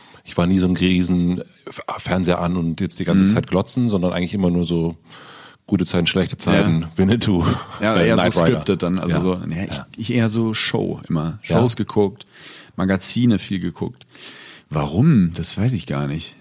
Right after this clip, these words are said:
Speaker 2: ehrlich gesagt. Ich glaub, das Boulevardeske hat mir bei Punkt zwölf einfach gefallen. So als dreizehnjähriger ist das halt krass, wenn irgendwo die größte Kuh der Welt geboren wird oder so, find's halt witzig.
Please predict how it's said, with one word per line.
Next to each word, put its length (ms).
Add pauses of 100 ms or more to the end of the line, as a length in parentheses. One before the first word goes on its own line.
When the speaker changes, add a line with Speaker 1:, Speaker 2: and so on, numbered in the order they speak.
Speaker 2:
ehrlich 200
gesagt. 500
Ich 60
glaub, 160
das 160
Boulevardeske 680
hat 80
mir 120
bei 120
Punkt 220
zwölf 240
einfach 180
gefallen. 220
So 100
als 280
dreizehnjähriger 760
ist 120
das 120
halt 200
krass, 360
wenn 120
irgendwo 500
die 140
größte 320
Kuh 220
der 140
Welt 200
geboren 400
wird 200
oder 160
so, 120
find's 240
halt 140
witzig. 360